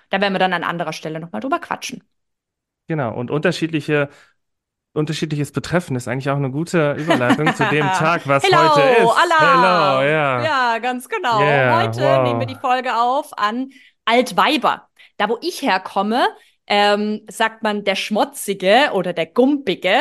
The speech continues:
Speaker 1: also Fastnachtsdonnerstag sozusagen. Die Folge erscheint aber an Rosenmontag. Und ich krieg hier sch-, grad schon die ganze Zeit auf Instagram so lustige Bilder von so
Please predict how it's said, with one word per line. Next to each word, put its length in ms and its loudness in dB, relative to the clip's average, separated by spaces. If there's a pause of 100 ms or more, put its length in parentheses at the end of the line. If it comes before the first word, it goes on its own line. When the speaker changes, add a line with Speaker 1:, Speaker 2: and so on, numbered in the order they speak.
(240)
Speaker 1:
also 540 0
Fastnachtsdonnerstag 1900 -4
sozusagen. 800 -8 (400)
Die 100 -4
Folge 540 0
erscheint 640 0
aber 400 2
an 340 -4 (240)
Rosenmontag. 1400 2
Und 280 -10
ich 140 -6
krieg 180 -2
hier 140 -4
sch-, 120 -12
grad 200 -2
schon 120 -4
die 60 -8
ganze 320 -2
Zeit 300 0
auf 140 -2
Instagram 640 0
so 100 2
lustige 480 -2
Bilder 320 4
von 300 0
so 340 -2